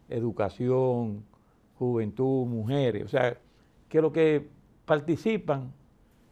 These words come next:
eh, en la composición de los mismos no tiene que ver con, con figuras, sino con cargos. Entonces ya eso, eh, facilita el tema. Entonces, la primera discusión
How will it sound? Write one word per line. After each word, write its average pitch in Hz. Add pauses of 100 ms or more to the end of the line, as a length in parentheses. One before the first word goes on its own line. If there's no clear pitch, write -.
eh, 120 (240)
en 131
la 123
composición 131
de 175
los 175
mismos 143 (480)
no 147
tiene 160
que 151
ver 147
con, 139
con 139
figuras, 120
sino 123
con 127
cargos. - (360)
Entonces 127
ya 135
eso, 170 (520)
eh, 123
facilita 147
el 107
tema. - (360)
Entonces, 135 (600)
la 131
primera 147
discusión 190